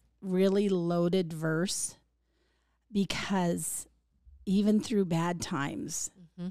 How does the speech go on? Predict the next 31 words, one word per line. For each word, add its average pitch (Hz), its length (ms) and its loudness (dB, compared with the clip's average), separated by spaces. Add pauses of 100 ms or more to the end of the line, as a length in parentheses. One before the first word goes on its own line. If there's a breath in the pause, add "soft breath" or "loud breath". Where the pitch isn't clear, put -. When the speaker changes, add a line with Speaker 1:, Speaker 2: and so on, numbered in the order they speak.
(140)
Speaker 1:
it's 190 200 -2
part 190 240 -2
of 185 120 -2
God's 170 340 -2
plan. - 580 -6 (500)
And 196 400 2
the 190 120 0
topic 214 440 0
that 180 120 -2
we're 175 60 -2
gonna 170 200 -2
talk 185 360 -6
about, 160 300 -2 (280)
it - 120 -18 (180)
can 208 280 2
leave 185 320 0
devastating 180 680 0
results 180 760 0
Speaker 2:
Mm-hmm. 185 160 -6
Speaker 1:
if 202 160 -2
unresolved 180 800 0
or 175 320 0
whatever. 175 600 2 (460 loud breath)
And 185 300 2
some 214 260 2
of 202 80 0
this 196 220 0
you 185 80 -2
can't - 380 -6
control. 180 680 -6 (100)
Speaker 2:
Right. 151 360 -14